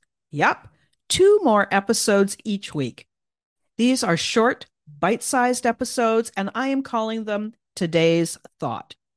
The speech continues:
You can listen when you're on the go, or you just don't have a lot of time, and you're still gonna get valuable support. Each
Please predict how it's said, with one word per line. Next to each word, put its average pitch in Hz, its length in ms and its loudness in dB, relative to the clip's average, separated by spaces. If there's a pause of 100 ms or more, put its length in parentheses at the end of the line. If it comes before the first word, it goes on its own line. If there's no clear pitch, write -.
(380)
You 202 120 -2
can 196 240 0
listen 320 340 0
when 185 160 2
you're 147 160 0
on 139 140 0
the 131 80 -4
go, 262 340 0 (480)
or 403 60 -8
you 392 100 2
just 415 240 -2
don't 392 180 0
have 330 160 -2
a 311 60 -2
lot 302 220 -2
of 294 80 -10
time, 247 420 -6 (100)
and 185 140 -4
you're 180 80 -6
still 262 420 -2
gonna 233 220 -4
get 160 320 -4 (180)
valuable 147 560 -4
support. - 540 -10 (300)
Each - 500 -4